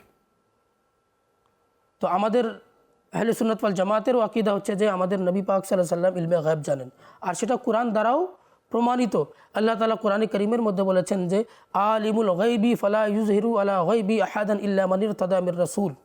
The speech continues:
দেখুন, এই আয়াত দ্বারাও প্রমাণ হয় যে রাসূল করিম সাল্লাল্লাহু আলাইহি সাল্লামকে আল্লাহ তাআলা ইলমে গায়ব দান করেছিলেন। আচ্ছা,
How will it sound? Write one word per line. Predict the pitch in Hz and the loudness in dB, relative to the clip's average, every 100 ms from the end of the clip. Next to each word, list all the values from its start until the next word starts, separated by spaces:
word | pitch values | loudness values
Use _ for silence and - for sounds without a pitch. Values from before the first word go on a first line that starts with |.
| - | -4
দেখুন, | 202 233 | -2 0
এই | 226 214 | 0 2
আয়াত | 220 | 0
দ্বারাও | 190 214 262 | 0 2 0
প্রমাণ | 285 214 208 185 | 0 0 0 0
হয় | 220 359 - _ - - | 0 -2 -6 _ -14 -4
যে | |
রাসূল | 196 - 208 | -4 0 0
করিম | 202 196 226 247 | 0 0 0 0
সাল্লাল্লাহু | - 208 202 | -2 -2 0
আলাইহি | 190 190 | 0 -2
সাল্লামকে | 202 190 196 185 | -2 -2 -2 0
আল্লাহ | 185 180 185 | -2 0 0
তাআলা | 190 180 202 208 | -2 0 -2 -2
ইলমে | 175 175 165 | -4 -2 -2
গায়ব | 160 190 | 0 0
দান | 180 170 151 | 0 -2 -2
করেছিলেন। | 156 143 160 139 131 _ _ _ _ _ _ _ _ _ _ _ _ _ _ _ _ _ _ _ _ _ - - - - | -4 -4 -6 -8 -14 _ _ _ _ _ _ _ _ _ _ _ _ _ _ _ _ _ _ _ _ _ -20 -20 -18 -8
আচ্ছা, | 190 - 175 - | -8 -2 -4 -4